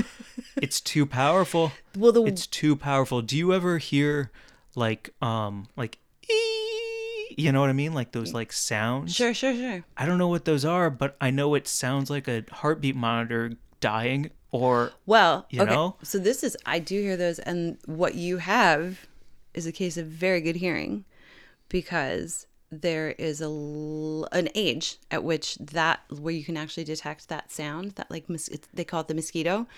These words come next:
Speaker 2: Uh-huh.
Speaker 1: It'll disappear. And what you're probably hearing is they actually deploy it. <laughs> This is crazy that I know this, but, or maybe not crazy. They deploy it in front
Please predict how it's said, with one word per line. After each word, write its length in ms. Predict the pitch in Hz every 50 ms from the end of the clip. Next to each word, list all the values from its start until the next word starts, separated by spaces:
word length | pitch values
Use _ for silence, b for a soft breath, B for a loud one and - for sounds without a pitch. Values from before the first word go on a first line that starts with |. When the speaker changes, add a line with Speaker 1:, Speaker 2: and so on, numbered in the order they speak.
| B B
Speaker 2:
Uh-huh. 320 | 135 117 110 113 120 131 160
Speaker 1:
It'll 140 | 170 170 170
disappear. 560 | 165 165 165 160 165 - 180 175 165 151 147 - -
And 220 | - 156 165 147 - _ -
what 140 | 165 175
you're 80 | 113 190
probably 280 | - 233 208 214 220 208
hearing 380 | 156 160 185 208 190 175 165 - - -
is 260 | 165 156 156 156 - -
they 200 | 160 156 170 160
actually 360 | - 123 156 160 - - 180 170
deploy 440 | 165 175 - - - 156 151 156
it. 260 | 151 151 156 156 - - - 147
<laughs> 100 | 139 -
This 180 | 196 - -
is 80 | 202 -
crazy 380 | - - 165 147 147 147 - 143
that 120 | - 151 156
I 60 | 151
know 160 | 156 151 139
this, 220 | 139 139 - - -
but, 200 | - 143 - - B B B B B B B B B B B B B B B B B - - _ _ _ _ _ _ _ _ _ _ _ _ _ _ _ _ _ _ -
or 60 | 202
maybe 200 | 208 220 240 262
not 160 | 277 277 220
crazy. 360 | - 196 160 147 147 147 - - -
They 420 | - 165 - 185 175 175 175 170
deploy 460 | - 165 190 - - - - 175 175 175
it 240 | 175 175 165 -
in 160 | - 170 175 165
front 460 | - - - - 170 165 165 160